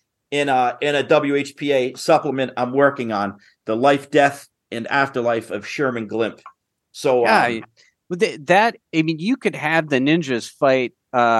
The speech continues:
Speaker 2: I forget the guy, the vampire lord from Vampire Blood, but you could totally have, um, <laughs> nice. <laughs>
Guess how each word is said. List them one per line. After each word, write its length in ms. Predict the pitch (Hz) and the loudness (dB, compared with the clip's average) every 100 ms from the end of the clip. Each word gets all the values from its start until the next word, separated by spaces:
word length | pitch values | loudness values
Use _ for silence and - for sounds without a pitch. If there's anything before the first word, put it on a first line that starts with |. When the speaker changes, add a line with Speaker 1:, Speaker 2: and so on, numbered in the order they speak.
| 113 | 0
Speaker 2:
I 40 | |
forget 360 | - 117 120 - | -4 -2 -2 -4
the 80 | |
guy, 220 | 101 117 110 | -2 0 0
the 340 | 113 110 107 | 2 2 2
vampire 460 | 104 117 113 127 113 | 0 -2 0 0 0
lord 480 | 113 113 110 107 _ | 0 2 2 0 _
from 220 | 110 101 | -8 -2
Vampire 400 | 117 117 120 98 | 0 0 0 -2
Blood, 420 | 92 101 101 101 | -4 -4 -2 -2
but 140 | 104 | -6
you 120 | 107 165 | -6 -4
could 220 | 120 - | -4 0
totally 460 | 160 165 127 107 | 0 2 0 -2
have, 380 | 107 110 104 101 _ - | -2 -2 -2 -4 _ -8
um, 360 | 107 101 95 - _ 302 | -4 -2 -4 -12 _ -2
<laughs> 360 | - - 190 | -2 -4 -4
nice. 480 | 175 139 - 220 - 185 185 196 _ 254 | -2 -2 -2 -8 -14 -16 -14 -18 _ -2
<laughs> 340 | 226 - 196 | -2 0 -6